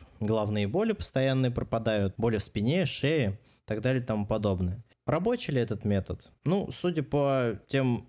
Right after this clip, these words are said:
журналам, которые я смотрел, не очень. Есть какие-то особые случаи, да, но выборка очень маленькая.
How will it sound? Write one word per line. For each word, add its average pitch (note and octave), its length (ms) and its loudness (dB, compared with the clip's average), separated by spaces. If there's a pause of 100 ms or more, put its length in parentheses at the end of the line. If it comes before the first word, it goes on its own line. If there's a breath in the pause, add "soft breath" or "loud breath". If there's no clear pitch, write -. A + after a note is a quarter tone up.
(100)
журналам, B2+ 500 0
которые A2 300 0
я G#2+ 60 2
смотрел, C3+ 680 0 (200)
не E3+ 200 2
очень. G2+ 560 0 (120)
Есть D3 220 0
какие-то A#2+ 520 0
особые A2 380 0
случаи, F#3 540 0
да, A#2+ 260 0
но A#2+ 200 2
выборка C#3 380 -2
очень A#2+ 220 0
маленькая. C#3 600 0